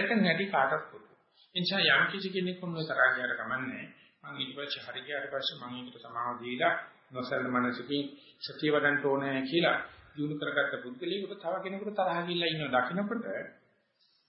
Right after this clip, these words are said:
ඒකෙන් අවස්ථාවක්, අවස්ථාවාදී වෙන්න හිතෙන්නේ නැහැ. යට තේරෙනවා මට, මට සමාව දී ගන්න පුළුවන් වුණා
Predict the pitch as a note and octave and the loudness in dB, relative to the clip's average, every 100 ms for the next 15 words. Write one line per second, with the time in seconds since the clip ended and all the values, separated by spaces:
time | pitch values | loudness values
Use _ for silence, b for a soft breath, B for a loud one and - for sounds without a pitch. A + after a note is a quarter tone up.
0 | _ _ _ _ D3 D3 D#3+ D3 - B2 | _ _ _ _ -8 0 2 2 0 0
1 | C3+ - - F#3 G#3 G#3 G3+ D3 - - | 0 0 -6 2 4 4 2 -2 0 4
2 | G3+ G3 F3+ E3 D#3 C#3+ C#3+ C#3 A2+ B2 | 6 8 6 4 4 2 2 0 0 4
3 | C3 C3 B3+ - B B B D3 D#3 - | 6 6 2 -2 B B B -8 -6 0
4 | C3+ C3+ C3+ F#3 D3+ B2 B2 B2 B2 - | 2 2 0 -4 -2 -2 -2 -8 -12 -6
5 | - D#3+ E3+ F3 E3+ E3 E3 D#3 C3+ B2+ | -6 2 4 4 2 0 0 -2 -2 0
6 | C#3 C#3 C#3+ D#3 | 0 0 4 6